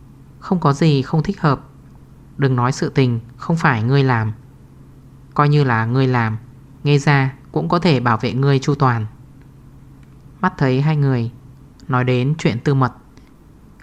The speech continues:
Lý Tông Nguyên tức thời cáo lui. Trước khi rời đi, vẫn không quên cho hai người cài lại cửa phòng. Đợi Lý Tông Nguyên rời khỏi, Nghe Thần Y dán lấy bên tai Trường Sinh,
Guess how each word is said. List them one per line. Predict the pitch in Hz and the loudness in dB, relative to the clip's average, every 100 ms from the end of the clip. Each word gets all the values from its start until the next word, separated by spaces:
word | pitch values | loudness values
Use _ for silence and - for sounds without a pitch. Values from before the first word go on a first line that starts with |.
| - | -4
Lý | 131 | -2
Tông | 131 147 | 0 2
Nguyên | 147 135 | 2 2
tức | 196 196 | -2 -2
thời | 156 127 | 0 0
cáo | 117 113 | -2 -4
lui. | 123 139 131 127 - - - - - - - - | 0 2 2 -2 -14 -20 -20 -20 -20 -20 -20 -18
Trước | - 190 | -4 0
khi | 170 135 | 2 2
rời | 127 | 0
đi, | 120 131 131 - - - - - | 2 2 2 -4 -16 -20 -20 -6
vẫn | 135 156 | -4 -2
không | 165 160 | 0 0
quên | 160 151 139 | 2 2 2
cho | 135 143 | 0 0
hai | 139 139 | 0 0
người | 131 127 113 107 - - | 0 0 -2 -6 -12 -6
cài | 127 113 | -4 -2
lại | 117 107 - | -2 -4 -6
cửa | 120 | -6
phòng. | 98 117 110 107 - - - - - - - - - - - | -2 -2 -2 -6 -12 -20 -20 -20 -20 -20 -20 -20 -20 -20 -8
Đợi | 151 135 135 | -2 0 0
Lý | 139 143 | 0 0
Tông | 175 | 2
Nguyên | 165 160 | 2 2
rời | 151 | 0
khỏi, | 120 131 110 104 - - - - - - - | 0 0 -2 -4 -14 -20 -20 -20 -20 -20 -4
Nghe | 147 | -2
Thần | 151 127 | 2 2
Y | 127 143 139 131 | 2 2 2 0
dán | - 120 120 | -2 -2 0
lấy | 117 120 | -2 -2
bên | 160 143 135 | -2 -2 -2
tai | 139 131 | 0 0
Trường | 131 127 | -2 -4
Sinh, | 113 143 131 | -2 -2 -2